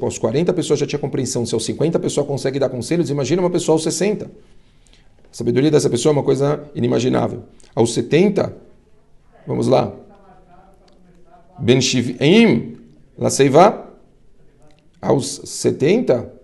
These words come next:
a velhice com maturidade é um outro nível de velhice, ainda maior, mais elevado, tanto que a pessoa com setenta anos se costuma, uma pessoa dessas passa, não importa onde você estiver, você se levanta pra uma pessoa com setenta anos,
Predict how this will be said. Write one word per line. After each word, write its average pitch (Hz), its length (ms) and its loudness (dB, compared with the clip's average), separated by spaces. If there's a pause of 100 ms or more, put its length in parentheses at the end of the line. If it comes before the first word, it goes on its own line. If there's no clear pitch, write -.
(500)
a - 100 -20
velhice 131 520 0
com 196 100 -4
maturidade 131 800 -2
é 120 100 -6
um 131 180 -6
outro 208 280 4
nível 170 560 -2 (340)
de 120 160 -8
velhice, 131 640 -4 (340)
ainda 208 460 2
maior, 156 720 2
mais 175 400 0
elevado, 165 600 2
tanto 165 260 -2
que 151 80 -4
a 143 60 2
pessoa 147 320 -2
com 143 120 -6
setenta 135 380 -4
anos 147 360 -4 (100)
se - 160 -12
costuma, 160 380 -4
uma 131 320 -6
pessoa 135 280 -4
dessas 139 260 -2
passa, 147 380 -2
não 123 80 -4
importa 135 320 -2
onde 135 160 -4
você 127 160 -6
estiver, 120 260 -2
você 156 200 -2
se - 120 -4
levanta 143 400 0
pra 139 140 -4
uma 135 140 -4
pessoa 131 340 0
com 123 240 -6
setenta 123 400 -6
anos, 117 400 -6